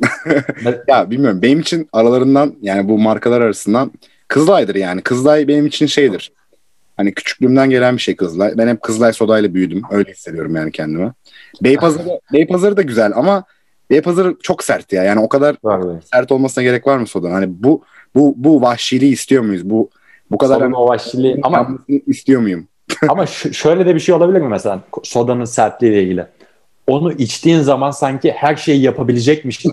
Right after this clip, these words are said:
Speaker 2: gibi bir şey hissediyor musun? Bunun verdiği özgüven.
Speaker 1: Değil mi? Hani ben bu sodayı içiyorsam her şeyi yaparım zaten. <laughs> Motivasyon.
Speaker 2: Olabilir. Bak bu da çok önemli bir konu.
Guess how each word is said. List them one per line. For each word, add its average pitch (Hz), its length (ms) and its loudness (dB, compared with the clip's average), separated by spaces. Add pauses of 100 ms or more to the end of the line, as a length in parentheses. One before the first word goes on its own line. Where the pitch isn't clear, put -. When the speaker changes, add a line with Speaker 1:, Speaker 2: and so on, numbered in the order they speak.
(140)
Speaker 2:
gibi 120 160 2
bir 117 60 -4
şey 123 140 0
hissediyor 117 400 0
musun? - 240 -10 (200)
Bunun 120 240 -2
verdiği 113 280 2
özgüven. 98 460 -2 (380)
Speaker 1:
Değil 123 320 -2
mi? 120 140 2
Hani 117 220 0
ben 131 180 4
bu 139 60 0
sodayı 135 280 2
içiyorsam 135 640 0
her 117 180 2
şeyi 120 180 2
yaparım 110 360 0
zaten. 87 380 -4 (440)
<laughs> - 420 -10
Motivasyon. 110 540 0
Speaker 2:
Olabilir. - 240 -8 (200)
Bak 110 180 -2
bu 117 80 2
da 107 80 4
çok 98 260 -6
önemli 92 340 -2
bir 87 40 -4
konu. 85 220 -10